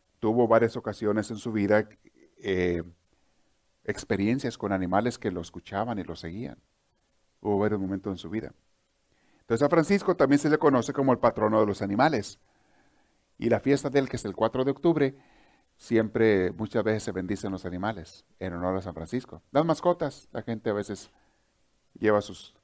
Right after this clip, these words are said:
trae sus perritos o sus gatos a bendecir, o gallinas, puercos, yo no sé qué tengan ustedes ahí en la casa, pero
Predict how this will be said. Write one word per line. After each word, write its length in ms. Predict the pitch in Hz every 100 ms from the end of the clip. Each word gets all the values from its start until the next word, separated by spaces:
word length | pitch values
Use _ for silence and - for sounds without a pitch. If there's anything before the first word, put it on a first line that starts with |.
| _
trae 160 | - 101
sus 160 | 104 -
perritos 680 | 104 95 98 95 98 95
o 80 | 95
sus 200 | 92 90
gatos 440 | 95 92 - 90 92
a 80 |
bendecir, 580 | 90 87 85 - 87 85
o 160 | 85 90 _ _ _ _ _ _ _
gallinas, 680 | 107 104 104 107 104 101 -
puercos, 440 | 107 101 - 104
yo 100 | 113
no 60 | 110
sé 100 | 107
qué 80 |
tengan 240 | 104 101 92
ustedes 240 | 95 90
ahí 60 | 90
en 60 |
la 60 | 87
casa, 280 | 85 85 82
pero 180 | 85